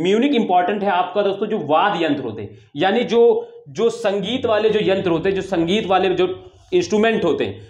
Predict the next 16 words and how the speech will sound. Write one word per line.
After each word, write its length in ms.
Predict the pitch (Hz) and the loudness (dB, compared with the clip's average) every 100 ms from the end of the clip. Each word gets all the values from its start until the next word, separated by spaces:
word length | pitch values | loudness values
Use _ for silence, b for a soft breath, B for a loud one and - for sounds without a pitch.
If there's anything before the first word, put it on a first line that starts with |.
| B | B
यानी 220 | 147 175 185 | -2 2 2
जो 180 | - 175 | 2 0
उपकरण 400 | 165 - 180 160 | 0 -2 -2 0
जैसे 200 | 170 175 | 0 -2
सितार 460 | 180 170 165 170 | -2 0 2 2
है, 140 | 165 165 | 0 -2
गिटार 400 | 147 156 165 160 | -2 0 0 -2
है, 180 | 117 98 b b - | -6 -16 b b -10
इनका 300 | 214 220 269 | -6 -2 0
दोस्तों 240 | 226 233 | 0 -2
यहाँ 200 | 208 202 | -2 -2
पर 140 | 226 | -2
manufacture 560 | 208 180 180 180 - 190 | -2 0 -2 -4 -4 -2
होता 260 | 160 139 101 | 0 -2 -4
है 60 | |
दोस्तों। 220 | 92 101 | -8 -14